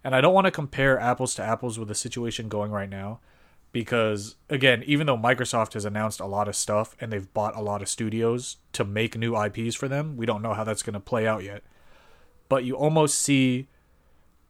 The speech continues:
uh, Sony is going kinda dangerously into that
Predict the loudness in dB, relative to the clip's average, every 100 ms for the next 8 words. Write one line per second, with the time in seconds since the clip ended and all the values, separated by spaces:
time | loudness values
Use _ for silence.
0 | -10 -6 -6 -10 _ _ _ -6 2 6
1 | 6 6 2 2 0 6 6 6 2 -6
2 | -2 0 0 0 2 2 2 2 2 0
3 | 0 -2 -4 -4 -2 0 2 0 -2